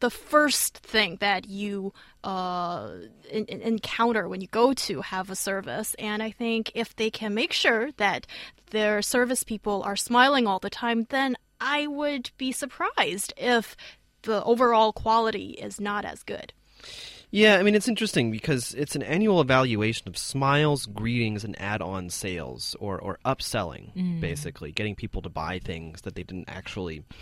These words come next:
Speaker 2: want to buy in the first
Speaker 3: Right.
Speaker 2: place, right? Um, and so it's, it's from the Mystery Shopping Providers Association. And for those of you that don't know, mystery shopping is really cool. Like, if I could be a mystery shopper and get paid to do that, heck yeah, that'd be awesome. Uh, basically, they pay you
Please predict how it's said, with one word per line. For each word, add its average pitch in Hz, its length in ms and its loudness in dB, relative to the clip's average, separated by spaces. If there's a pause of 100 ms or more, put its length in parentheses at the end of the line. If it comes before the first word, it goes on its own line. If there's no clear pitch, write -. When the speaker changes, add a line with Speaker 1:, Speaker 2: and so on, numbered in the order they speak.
(260)
Speaker 2:
want 98 240 -2
to 120 80 -4
buy 98 220 0
in 90 100 -6
the 85 60 -8
first 107 300 -2
Speaker 3:
Right. 151 60 -4
Speaker 2:
place, 78 300 -8
right? 98 180 -4 (440)
Um, 123 340 4
and 147 140 4
so 156 160 6
it's, 147 160 2
it's 143 260 4
from 170 240 4
the 147 80 6
Mystery 139 380 4
Shopping 120 480 0
Providers 98 500 0
Association. 85 880 -6
And 98 240 -6
for - 100 -8
those 143 200 2
of 180 80 2
you 175 60 2
that 113 120 4
don't 110 200 2
know, 107 260 0 (340)
mystery 156 320 2
shopping 90 400 -2
is 85 160 -10
really 135 240 -2
cool. 92 400 -8 (280)
Like, 107 140 -4
if 139 80 -2
I 170 120 4
could 175 100 2
be 123 100 0
a 113 60 4
mystery 110 320 -2
shopper 92 380 -4
and 90 80 -6
get 87 160 -8
paid 113 140 0
to 87 60 -8
do 90 60 -4
that, 87 160 -4
heck 107 260 -6
yeah, 90 200 -6
that'd 92 180 -10
be 85 80 -8
awesome. 90 400 -6 (320)
Uh, 104 180 -2
basically, 156 480 4
they 120 200 0
pay 170 260 6
you 101 560 0